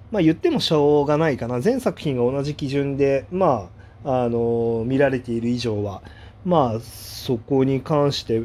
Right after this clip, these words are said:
文句を言ってもしょうがないんじゃなかろうかなっていうふうに思います。で、えーっとですね。で、なんかね、そう、ランキング、その自分が面白いって思ってる、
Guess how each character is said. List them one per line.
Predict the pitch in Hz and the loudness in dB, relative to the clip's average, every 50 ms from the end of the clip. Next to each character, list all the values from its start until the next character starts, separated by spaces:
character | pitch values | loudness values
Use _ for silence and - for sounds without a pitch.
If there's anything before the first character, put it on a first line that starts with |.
| - - | -6 -10
文 | 156 151 143 135 139 143 143 131 127 | -12 -10 -10 -6 -4 -2 0 0 0
句 | - - | 0 0
を | 123 | 2
言 | 123 123 | 2 2
っ | 117 | 2
て | - 196 | 2 4
も | 170 143 123 107 | 4 4 2 2
し | 104 - | 0 0
ょ | 143 | 2
う | 117 | 2
が | 113 120 | 2 2
な | 120 120 | 0 0
い | 113 | -2
ん | |
じ | 107 110 | -2 -4
ゃ | 104 | -6
な | 104 | -4
か | 104 131 | -2 -2
ろ | 113 110 | -2 -2
う | 104 | -4
か | - 113 | -6 -4
な | 139 170 156 | -4 -4 -4
っ | 120 | -4
て | - - 202 | -6 -6 -6
い | 180 | -4
う | |
ふ | - 254 | -2 -2
う | 262 | -2
に | 240 175 - - | -2 -2 -2 -4
思 | 135 117 113 | -4 -4 -4
い | 107 104 | -4 -4
ま | 104 104 104 | -6 -6 -8
す。 | 104 - - 92 90 - - - - - - - - - - - | -8 -10 -12 -12 -14 -14 -18 -18 -18 -18 -20 -20 -20 -16 -8 0
で、 | 175 180 196 190 185 175 - - | 4 4 6 6 4 0 -2 0
え | - 175 180 180 180 175 175 | 2 4 4 6 4 4 2
ー | |
っ | 170 - - - - | 0 -2 -12 -10 -4
と | 214 196 | -2 0
で | 175 151 | 0 0
す | 131 - - | -2 -2 -4
ね。 | 127 120 120 123 120 113 113 117 131 143 - - - - - - - - - - - - - - - - - | -6 -4 -4 -4 -4 -4 -6 -8 -12 -14 -18 -20 -20 -20 -20 -20 -20 -20 -20 -20 -20 -20 -20 -20 -18 -12 -2
で、 | 160 151 190 185 147 104 - - - - - - - - - - - - - - - - - 185 - 196 | 2 4 6 6 6 4 0 -8 -18 -20 -20 -20 -20 -20 -20 -20 -20 -20 -20 -20 -20 -20 -20 -16 -10 -6
な | 190 - | -6 -4
ん | 104 | 0
か | 160 139 | 0 0
ね、 | 135 131 120 107 98 - - - - - - - - - - - - - | 0 0 -2 -4 -6 -12 -20 -20 -20 -20 -20 -20 -20 -20 -20 -20 -20 -20
そ | - - - - 127 120 113 113 | -18 -12 -6 -4 -2 -2 -2 -4
う、 | - - - - - - - - - - | -6 -10 -16 -20 -20 -20 -20 -18 -4 2
ラ | 185 226 | 2 4
ン | 392 403 | 4 2
キ | - - 381 370 | 0 0 0 2
ン | 370 359 | 2 4
グ、 | 370 349 320 311 311 294 - 156 | 2 2 2 0 -2 -4 -6 -8
そ | - 180 | -6 -6
の | 160 | -6
自 | 147 147 180 | -4 -6 -6
分 | 262 359 392 392 | -4 -4 -4 -2
が | 392 392 330 160 131 127 | 0 0 0 0 0 0
面 | 147 180 254 | 0 0 0
白 | - - 370 359 | 2 2 2 2
い | 311 | 2
っ | 185 | 0
て | - - - - 135 | -4 -8 -6 -2 0
思 | 127 139 156 | 2 4 2
っ | 156 | 2
て | - - - - - - - - - 131 123 | 0 -6 -20 -20 -20 -20 -20 -10 -4 -2 -2
る、 | 143 196 208 143 107 92 | 0 0 0 -2 -2 -4